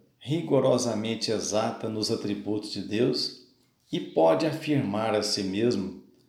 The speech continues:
que toda teoria, todo princípio,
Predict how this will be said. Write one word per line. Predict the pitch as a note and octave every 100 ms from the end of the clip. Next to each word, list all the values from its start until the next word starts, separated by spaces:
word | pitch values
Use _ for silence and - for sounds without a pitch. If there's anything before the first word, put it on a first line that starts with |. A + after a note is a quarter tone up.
| _ _
que | - B2 - -
toda | E3+ F#3 F#3+ E3+ D#3
teoria, | - D3 C#3+ A2 G#2 G2 F#2 E2+ - - _ _ _
todo | C#3 - - D#3 D3+
princípio, | D3+ D3+ - - A2 - G2+